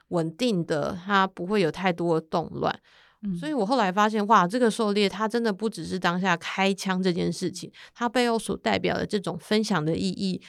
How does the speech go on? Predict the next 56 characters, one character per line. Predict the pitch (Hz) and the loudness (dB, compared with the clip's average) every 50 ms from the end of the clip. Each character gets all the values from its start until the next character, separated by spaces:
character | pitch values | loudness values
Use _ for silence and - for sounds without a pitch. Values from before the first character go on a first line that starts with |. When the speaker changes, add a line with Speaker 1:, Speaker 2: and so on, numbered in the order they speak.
| - - _ | -20 -20 _
Speaker 1:
以 | - - 208 180 | -6 -4 -4 -4
及 | - 190 185 | -2 -4 0
他 | 196 208 233 | 2 2 4
们 | 233 226 214 202 | 6 6 4 4
去 | 196 - - 233 220 208 196 190 - - - _ | 2 0 2 4 4 4 4 2 0 -8 -20 _
巡 | _ - - 202 196 | _ -2 2 4 4
视 | 196 220 240 220 | 4 4 2 0
自 | 208 226 | 2 2
己 | 208 175 170 | 2 2 4
猎 | 196 214 196 180 | 6 6 6 6
场、 | - - 175 - - - - - | 4 0 -4 -6 -6 -6 -4 4
认 | 220 233 214 214 | 6 6 6 6
识 | 190 214 220 208 | 4 2 0 -2
山 | - - 214 185 180 185 | 0 2 2 4 4 4
林、 | 185 175 98 95 - - | 2 0 -2 -2 -4 -2
你 | 185 180 175 175 - | 0 0 0 -2 -4
生 | - - 220 202 214 | -6 -2 0 0 0
活 | 208 - 196 175 170 | 0 0 0 0 0
这 | 165 - 202 190 | 0 0 2 2
一 | 175 | 2
片 | 170 196 208 190 175 175 190 190 | 2 0 0 2 2 0 -2 -4
森 | 180 - - - 185 185 190 | -6 -6 -2 0 0 2 2
林 | 180 160 - | 0 0 -2
附 | - - 196 185 | -4 -4 -6 -6
近 | 175 185 196 180 | -2 0 0 2
的 | 170 160 120 - - - - | 2 2 0 0 -4 -8 -8
生 | - - 202 185 185 196 | -4 0 2 2 2 0
态， | - 180 208 185 - - _ - - - - _ _ _ | -2 2 2 2 0 0 _ -20 -20 -20 -20 _ _ _
我 | - 214 214 | -4 -4 0
觉 | 254 | 4
得 | 294 294 | 4 6
它 | 302 320 269 | 6 4 4
其 | - | 4
实 | 208 196 185 190 | 4 4 4 4
是 | 196 226 226 214 208 190 - - _ | 4 4 4 6 6 4 2 0 _
一 | - 220 | -6 2
个 | 202 233 208 | 4 4 4
整 | 208 - 202 185 185 | 4 6 4 4 4
体 | 208 202 202 180 | 4 2 2 2
的 | - - | 2 0
概 | - - 208 175 - 180 | 0 0 0 0 2 2
念， | 180 175 180 - - - _ | 0 0 0 -2 -4 -8 _
而 | - 208 | -4 -4
不 | 180 190 196 | 0 2 0
是 | 185 220 208 | 0 0 -4
只 | 185 - 175 | -4 -6 -6
是 | 170 202 190 | -4 -4 -2
在 | 180 - 185 - | 2 2 2 2
一 | - 170 | 2 -2
个 | - 180 170 170 | 2 2 2 2
行 | - - - 175 165 170 170 | 2 0 0 0 0 0 2
为 | 170 170 170 | 2 2 2
上 | 170 - - 165 - | 0 2 0 0 0
面 | - 175 160 - - - | 0 -2 -4 -4 -6 -10
而 | - - | -12 -14
已。 | - - - - _ | -14 -14 -16 -16 _